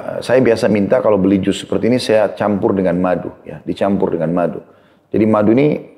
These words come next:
luar biasa, sudah manisnya alami. Allah sebutkan dalam surah An-Nahl juga bisa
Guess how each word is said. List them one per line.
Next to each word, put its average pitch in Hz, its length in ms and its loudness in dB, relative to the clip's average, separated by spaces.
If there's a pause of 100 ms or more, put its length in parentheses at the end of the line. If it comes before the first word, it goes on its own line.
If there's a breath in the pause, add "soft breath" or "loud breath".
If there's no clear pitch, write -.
luar 104 160 4
biasa, 107 400 2
sudah 92 240 0
manisnya 95 480 -2
alami. 131 800 0 (260 loud breath)
Allah 101 240 2
sebutkan 101 320 -2
dalam 92 240 0
surah 92 320 0
An-Nahl 95 440 -2
juga 92 240 0
bisa 107 560 -4